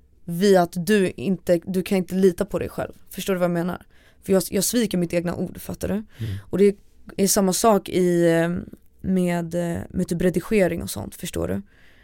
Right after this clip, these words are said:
Speaker 1: Att det kan vara så jävla svårt att sitta still och sätta mig och redigera och sånt. Och det har hänt,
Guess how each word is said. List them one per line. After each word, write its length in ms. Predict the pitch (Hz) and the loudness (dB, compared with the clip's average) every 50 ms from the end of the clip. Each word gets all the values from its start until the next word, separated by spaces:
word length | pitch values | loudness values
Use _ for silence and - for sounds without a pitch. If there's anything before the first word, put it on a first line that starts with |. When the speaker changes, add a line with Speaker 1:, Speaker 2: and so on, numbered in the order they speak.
| - - - - - - - - | -20 -20 -20 -20 -20 -20 -10 -4
Speaker 1:
Att 460 | - 185 185 180 - _ - - - - | 0 0 0 0 -2 _ -10 -12 -10 -6
det 140 | - 190 196 | -4 -4 0
kan 140 | - 208 196 | 2 2 2
vara 100 | 190 185 | 2 2
så 120 | - 214 | 2 2
jävla 200 | 202 185 175 180 | 2 2 2 2
svårt 320 | 175 - - 190 185 - | 0 0 0 0 0 0
att 80 | 190 165 | -2 -4
sitta 280 | - - 180 - 180 165 | -2 -2 -2 -2 -2 -2
still 460 | - - - - 175 175 170 - - | -4 -2 -2 0 0 0 -2 -4 -6
och 500 | - - - 180 170 - - - - - - - | -6 -2 -2 -2 -2 -4 -6 -14 -20 -18 -14 -10
sätta 300 | - - 190 180 - 180 | -4 -4 -4 -2 0 0
mig 180 | 180 175 165 | 2 2 2
och 80 | 165 165 | 2 2
redigera 520 | 170 165 175 170 - 214 202 185 170 - - | 0 0 -2 -4 -2 2 2 2 2 2 -2
och 100 | - - | -4 -6
sånt. 360 | - - - - - - - _ - - - - - - - - _ - - - - - - | -8 -8 -10 -10 -12 -16 -20 _ -20 -20 -20 -20 -20 -20 -20 -20 _ -20 -20 -20 -20 -10 -6
Och 160 | - 180 156 - - | -6 -6 -6 -6 -2
det 100 | - 185 | 2 2
har 120 | 185 180 175 | 4 4 4
hänt, 560 | 185 196 247 240 208 196 - - - - - | 4 4 4 4 2 0 -2 -6 -12 -14 -14